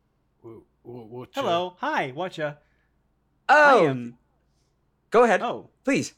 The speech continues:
Speaker 2: Hi. I. Oh, you go ahead.
Speaker 3: No, no, after you. I'm, I'm sorry. I'm so,
Speaker 2: Oh,
Speaker 3: it was
Speaker 2: no,
Speaker 3: so
Speaker 2: no,
Speaker 3: rude
Speaker 2: I
Speaker 3: of me.
Speaker 2: insist. I insist. I insist.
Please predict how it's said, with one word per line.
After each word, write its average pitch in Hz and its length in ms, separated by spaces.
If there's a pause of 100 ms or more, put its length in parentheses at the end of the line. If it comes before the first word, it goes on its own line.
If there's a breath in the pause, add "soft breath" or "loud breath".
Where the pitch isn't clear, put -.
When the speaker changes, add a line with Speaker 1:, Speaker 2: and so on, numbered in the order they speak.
Speaker 2:
Hi. 190 320 (340)
I. 175 260
Oh, 185 60
you 180 160
go 143 140
ahead. 113 240 (400)
Speaker 3:
No, 269 100
no, 226 140
after 214 240
you. 160 160
I'm, 180 180
I'm 156 140
sorry. 147 280
I'm 202 60
so, 196 120
Speaker 2:
Oh, - 20
Speaker 3:
it - 20
was 214 80
Speaker 2:
no, 247 80
Speaker 3:
so 294 80
Speaker 2:
no, 294 140
Speaker 3:
rude 254 80
Speaker 2:
I 208 80
Speaker 3:
of 175 60
me. 131 80
Speaker 2:
insist. - 300
I 180 140
insist. - 460
I 185 100
insist. - 420